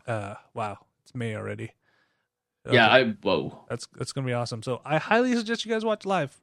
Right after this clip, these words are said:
Speaker 1: We, we look at the comments all the time on there. Um,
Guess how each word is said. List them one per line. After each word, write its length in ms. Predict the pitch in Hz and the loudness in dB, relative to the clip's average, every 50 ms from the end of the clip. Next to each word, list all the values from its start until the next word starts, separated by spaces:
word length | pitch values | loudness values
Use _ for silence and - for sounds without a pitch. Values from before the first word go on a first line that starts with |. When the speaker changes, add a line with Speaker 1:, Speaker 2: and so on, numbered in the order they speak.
| - | -8
Speaker 1:
We, 280 | - 165 175 175 165 - - | -6 -4 -4 -6 -8 -10 -8
we 140 | 156 160 160 151 151 160 | -6 -4 -4 -4 -2 0
look 120 | 160 160 147 | -2 -2 -2
at 40 | 143 | -2
the 60 | - | -4
comments 460 | - - 143 135 135 123 123 - - _ _ _ _ _ _ _ _ _ _ _ | 0 0 2 2 2 0 -4 -6 -12 _ _ _ _ _ _ _ _ _ _ _
all 200 | - 131 127 135 | 2 2 4 4
the 120 | 131 131 123 | 4 2 0
time 480 | - - 147 147 135 131 120 117 117 _ - | 6 8 8 8 8 6 2 0 -4 _ -6
on 180 | 127 123 120 | -6 -4 -4
there. 320 | 120 120 117 117 120 - 127 | -4 -4 -4 -4 -4 -4 -4
Um, 300 | 123 123 123 120 117 117 | -2 -2 -2 -2 -4 -8